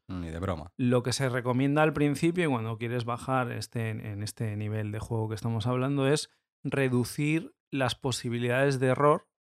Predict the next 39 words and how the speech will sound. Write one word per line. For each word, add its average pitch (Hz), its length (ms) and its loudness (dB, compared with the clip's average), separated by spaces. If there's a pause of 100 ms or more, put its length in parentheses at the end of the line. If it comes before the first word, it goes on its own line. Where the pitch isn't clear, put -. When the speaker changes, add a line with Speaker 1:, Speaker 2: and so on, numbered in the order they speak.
(280)
Speaker 2:
que 127 120 0
tienes 123 520 -2
en 123 200 0
la 131 160 2
selección 120 800 0 (300)
de 117 340 -2
palos. - 480 -12 (340)
Es 123 120 -4
decir, 113 340 -6 (160)
tú 123 280 0 (140)
por, 101 640 -2
em, 110 500 -8 (340)
por 113 140 -6
reglamento 113 440 2
tú 117 100 0
puedes 113 180 2
llevar 117 200 2
catorce 113 420 -2
palos 120 240 0
en 123 100 2
la 127 80 0
bolsa, 156 400 -2 (540)
Speaker 1:
Sí. 80 140 -12
Speaker 2:
pero 131 220 6
realmente 135 580 4
para 120 220 4
hacer 139 380 2 (420)
noventa 113 420 -2
y 110 40 0
nueve 135 240 6
golpes, 156 720 4 (140)
teniendo 123 420 2
en 127 80 0
cuenta 143 340 2
las 113 180 2
distancias 127 560 -4
que 135 80 -4
estamos 127 340 -4
hablando, 123 500 -2